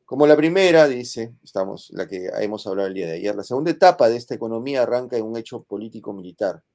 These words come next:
La primera etapa nace de la conquista, la segunda de la independencia. Pero, mientras la conquista engendra totalmente el proceso de la formación de nuestra economía lo-, colonial, la independencia parece determinada y dominada por ese proceso.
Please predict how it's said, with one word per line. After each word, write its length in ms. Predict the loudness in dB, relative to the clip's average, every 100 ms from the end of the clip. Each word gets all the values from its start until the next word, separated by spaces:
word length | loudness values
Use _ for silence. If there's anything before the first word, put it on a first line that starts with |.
| _ _ _ _ _ _ _
La 140 | -14
primera 300 | -6 0 0
etapa 320 | 2 0 0
nace 260 | -2 -4 -6
de 100 | -10
la 100 | -12
conquista, 580 | -16 -20 -12 -10 -6 -6
la 80 | -6
segunda 560 | -8 -8 -4 -4 -2 -4
de 100 | -4
la 60 |
independencia. 800 | -4 -10 -14 -18 _ -20 -20 -20 _ _
Pero, 460 | 2 4 4 -2 -8 _ _ _ _ _ _ _
mientras 240 | -12 -8
la 80 | -8
conquista 400 | -10 -14 -12 -8
engendra 480 | -10 -6 -6 -2 -4
totalmente 500 | -4 -6 -4 -6 -8
el 80 | -10
proceso 480 | -10 -8 -6 -4 -4
de 80 | -4
la 120 | -8
formación 500 | -12 -16 -12 -10 -6
de 80 | -6
nuestra 320 | -8 -14 -14
economía 360 | -10 -8 -6
lo-, 180 | -6 -8
colonial, 560 | -6 -6 0 0 0 -6 _ _ _ _ _ _
la 100 | -6
independencia 680 | -2 -2 -2 -2 -4 -2 0
parece 320 | 2 2 0
determinada 560 | -2 -4 -6 -4 -2 -2
y 80 |
dominada 500 | -4 -6 -4 -2 -2
por 180 | -4 -12
ese 200 | -14 -16
proceso. 680 | _ -20 -18 -18 -20 -20 -20